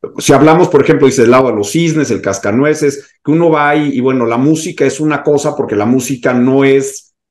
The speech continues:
eh, di-, vamos, es importante para efectos de la danza y de, y, y de esos movimientos, eh, que se hacen, que no tendrían, eh,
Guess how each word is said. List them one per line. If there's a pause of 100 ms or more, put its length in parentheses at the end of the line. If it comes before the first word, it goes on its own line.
(160)
eh, (300)
di-, (220)
vamos,
es
importante
para
efectos
de
la
danza
y
de,
y,
y
de
esos
movimientos, (120)
eh,
que
se
hacen, (240)
que
no
tendrían,
eh,